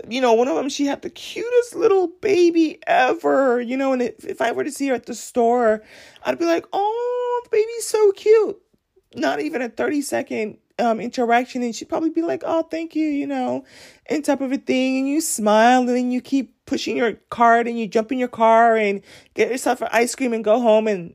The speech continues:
I'm over here, you know, podcasting at five o'clock in the morning. But behind the scenes, when she was sharing her story, it's kinda like she has three kids, her husband works,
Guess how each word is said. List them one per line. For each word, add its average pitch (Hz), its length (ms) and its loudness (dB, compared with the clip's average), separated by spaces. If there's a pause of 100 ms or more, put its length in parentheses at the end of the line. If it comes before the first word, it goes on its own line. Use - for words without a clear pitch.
I'm 233 160 2
over 233 160 0
here, 220 340 0
you 233 180 -6
know, 196 360 -4 (1120)
podcasting 220 600 0
at 196 120 -2
five 208 160 4
o'clock 190 260 -12
in 202 60 -6
the 180 60 -4
morning. 180 400 -4 (420)
But 247 180 4
behind 240 420 2
the 247 60 2
scenes, 240 460 -2
when 220 100 2
she 220 180 -6
was 190 160 2
sharing 233 340 -2
her 196 140 -2
story, 262 440 -2
it's 196 100 -2
kinda 220 220 -4
like 160 340 -2 (420)
she 226 220 -4
has 190 280 0
three 262 260 0
kids, 247 440 4
her 196 120 2
husband 240 440 2
works, 180 460 -2